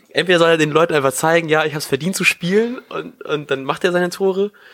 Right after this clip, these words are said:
aber ich möchte einfach, dass die ganzen Kommentare aufhören, es geht mir so auf den Sack, <laughs> Alter. Irgendwann ist auch mal gut. So, und ich hoffe jetzt einfach, dass er den Bann bricht,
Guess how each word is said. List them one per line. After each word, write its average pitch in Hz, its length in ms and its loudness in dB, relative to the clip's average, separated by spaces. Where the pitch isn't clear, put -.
aber - 80 -4
ich - 100 -4
möchte 165 200 0
einfach, 160 120 2
dass 151 80 0
die 151 80 -6
ganzen 151 340 -2
Kommentare 160 540 2
aufhören, 139 240 0
es - 60 -10
geht 156 140 -6
mir 151 80 2
so 175 380 -2
auf 165 280 -8
den 165 220 -8
Sack, 165 280 -8
<laughs> - 60 -10
Alter. - 160 -2
Irgendwann 175 280 0
ist 175 80 -6
auch 180 60 -2
mal 160 120 0
gut. 160 260 -6
So, 143 280 0
und 139 160 -4
ich - 140 -6
hoffe 175 140 -4
jetzt - 80 -4
einfach, 151 140 4
dass 147 80 4
er 151 60 2
den 135 120 -2
Bann 180 200 0
bricht, 180 380 -2